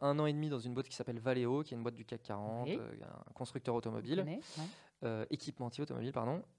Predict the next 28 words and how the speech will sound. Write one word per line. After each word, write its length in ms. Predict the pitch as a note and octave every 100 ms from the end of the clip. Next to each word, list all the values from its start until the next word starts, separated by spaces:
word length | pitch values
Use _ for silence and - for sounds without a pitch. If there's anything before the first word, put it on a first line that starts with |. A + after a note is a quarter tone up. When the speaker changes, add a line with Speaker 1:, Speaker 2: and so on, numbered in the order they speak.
| _ _
Speaker 1:
Et 120 | C#3 C3
donc, 260 | D#3+ G#3
euh, 40 | D#3+
voilà, 200 | C#3+ B2
mon 120 | B2
travail, 300 | - D3 F#3+
c'était 220 | - E3+
d'acheter 260 | D3+ - E3+
des 80 |
composants 320 | D#3+ E3 D#3 D3
électroniques 400 | C3+ - D3 F3+
qui 80 |
vont 100 | C#3+
permettre 240 | B2+ C3+ D#3+
de 60 |
faire 140 | C3 B2
les 80 | A#2+
phares 260 | - D#3
des 60 | C#3+
voitures. 340 | C3 - A#2 _ _ _ _ - - - - - - _ _ -
Donc, 140 | F#3
Speaker 2:
D'accord. 200 | D3+ C3 - _ -
Speaker 1:
donc, 200 | C#3+ C3+
euh, 60 |
ma 140 | B2+ B2+
vie, 160 | D3+
c'était, 300 | F3 C#3 -
euh, 400 | D#3 D#3+ C#3+ B2